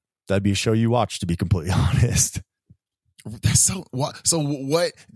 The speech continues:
Speaker 2: I mean, and, and again, it, like, it's not a bad thing at all 'cause we all have perceptions. But what made you, what made you think that?
Speaker 1: <sighs> Probably the sports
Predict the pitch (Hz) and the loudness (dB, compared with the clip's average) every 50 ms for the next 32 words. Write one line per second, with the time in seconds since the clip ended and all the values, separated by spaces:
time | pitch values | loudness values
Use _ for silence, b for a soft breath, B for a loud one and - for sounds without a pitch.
0 | 123 120 120 147 139 139 139 143 - - 117 - - 135 139 135 127 135 123 120 | -6 -4 0 0 2 2 0 0 -2 -4 -10 -8 -8 -6 -4 -2 0 0 0 -2
1 | 104 - 110 107 98 92 _ _ _ _ - 101 98 95 95 92 - - 110 117 | -4 -6 -8 -8 -8 -10 _ _ _ _ -14 -8 -6 -6 -6 -6 -8 -10 -8 -6
2 | 113 107 101 95 110 110 110 107 - 113 110 107 107 110 113 113 110 104 98 B | -6 -6 -4 -2 -2 0 -2 -2 -2 -2 -2 -2 0 0 0 0 0 -2 -4 B
3 | B B B - - 104 104 110 110 107 110 104 95 - 98 95 - 120 117 - | B B B -12 -10 -6 -4 -2 0 0 0 -2 -2 -4 -4 -2 -2 -2 -2 -2
4 | - - 101 101 101 98 - 107 110 123 135 113 127 127 127 120 113 123 123 120 | -2 -4 -4 -4 -2 -2 -2 -2 0 -2 -2 -2 0 -2 -2 0 0 0 0 0
5 | 113 101 110 120 120 120 123 117 104 110 107 - 113 117 - - 95 87 80 87 | 0 -2 -2 -4 -2 0 0 -2 -2 -2 -4 -4 -4 -4 -4 -8 -8 -8 -10 -10
6 | - _ _ _ _ _ _ _ _ _ _ _ _ _ _ _ _ B B B | -14 _ _ _ _ _ _ _ _ _ _ _ _ _ _ _ _ B B B
7 | B B B B B B B B B B B _ _ _ - - - - - - | B B B B B B B B B B B _ _ _ -18 -14 -12 -12 -12 -12
8 | - - - - - - - - - - - - - 131 135 180 156 117 113 - | -12 -14 -14 -14 -14 -14 -14 -16 -16 -14 -8 -4 -2 0 0 0 0 0 0 0
9 | - - - 110 101 98 - - - - - - - | 0 0 0 0 0 0 0 0 0 2 2 0 -2